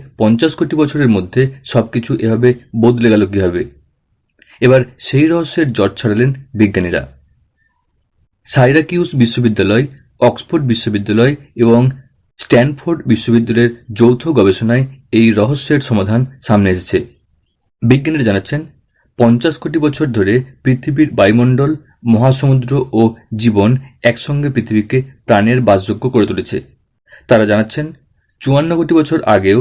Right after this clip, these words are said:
পৃথিবী জুড়ে প্রচুর পরিমাণে ছিল কার্বন ডাইঅক্সাইড, অক্সিজেন প্রায় ছিল না বললেই চলে। এই সময় থেকে মহাসমুদ্রে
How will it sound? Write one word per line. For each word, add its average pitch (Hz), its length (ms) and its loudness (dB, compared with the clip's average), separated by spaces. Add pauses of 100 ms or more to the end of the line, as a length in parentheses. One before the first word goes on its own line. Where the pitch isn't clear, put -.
(240)
পৃথিবী 135 400 -2
জুড়ে 113 280 2
প্রচুর 120 320 -2
পরিমাণে 107 320 0
ছিল 123 180 -6 (380)
কার্বন 104 280 4
ডাইঅক্সাইড, 92 380 -2 (340)
অক্সিজেন 147 480 0
প্রায় 110 240 2 (300)
ছিল - 200 -2
না 107 120 4
বললেই 107 360 2
চলে। 92 180 0 (600)
এই 139 140 4
সময় 165 260 -4
থেকে 117 340 -2
মহাসমুদ্রে 117 680 0